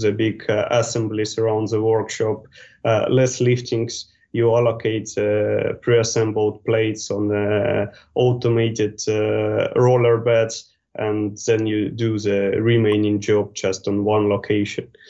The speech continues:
So it's really makes the process much more safer, less liftings, uh, less, uh, time consumption on unnecessary operations. And yeah, I mean,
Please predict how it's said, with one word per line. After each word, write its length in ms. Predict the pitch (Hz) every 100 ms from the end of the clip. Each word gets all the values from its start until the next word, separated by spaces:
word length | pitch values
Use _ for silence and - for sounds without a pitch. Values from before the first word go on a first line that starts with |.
| - -
So 240 | - 104
it's 260 | 98 98 -
really 240 | 127 123
makes 340 | 104 101 98 104
the 80 | 95
process 520 | 107 104 - 98 -
much 300 | 101 98 -
more 160 | 101
safer, 640 | 104 - 104 101 101 101 104 - _
less 260 | 120 113 113
liftings, 680 | 117 117 117 113 107 - -
uh, 400 | 107 104 104 104
less, 400 | 113 110 - -
uh, 380 | 104 104 104 - -
time 280 | 113 110 104
consumption 720 | 101 104 - 107 107 - 104
on 340 | - 104 107 -
unnecessary 1080 | 113 110 110 107 - 104 - 107 104 104
operations. 960 | 107 - - 107 107 113 - 107 - - - - _ _ -
And 600 | - 101 104 101 101 - - -
yeah, 440 | 113 107 104 104 - - - - 104
I 100 | 104
mean, 500 | 101 101 98 98 98